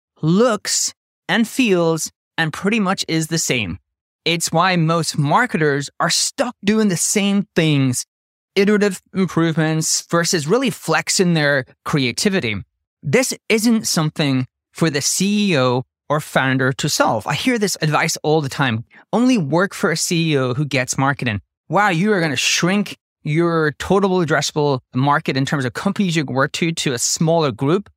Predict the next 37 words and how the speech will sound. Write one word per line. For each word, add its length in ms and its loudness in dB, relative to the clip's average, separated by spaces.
And 200 0
for 140 0
why? 400 0
Because 260 -2
you 80 -4
can't 320 -2
do 60 -4
your 220 0
job, 480 -2
you 120 -2
know? 220 0
But 220 0
even 240 2
if 100 0
they 100 2
got 380 2
marketing, 560 0
let's 160 -2
just 140 -2
say 60 2
even 300 -2
if 80 0
they 120 -2
got 260 0
marketing, 500 -2
they 80 2
might 160 2
not 160 -2
get 140 2
it 100 0
all. 180 2
They 80 0
might 280 0
only 300 2
get 220 0
the 80 -2
capture 640 -2